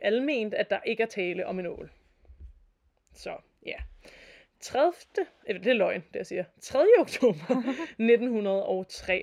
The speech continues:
treogtredive. Jeg skal ligesom, den stadigvæk optager her.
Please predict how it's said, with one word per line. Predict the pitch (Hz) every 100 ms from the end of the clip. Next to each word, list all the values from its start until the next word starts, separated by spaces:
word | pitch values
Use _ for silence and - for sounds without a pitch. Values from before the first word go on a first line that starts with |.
| - 165 165 _ - - - 160 170 175 233 302 349
treogtredive. | 349 349 359 359 359 359 370 381 339 226 160 165 277 494 -
Jeg | -
skal | -
ligesom, | 196 202
den | 185
stadigvæk | - 185 214
optager | - 427
her. | 330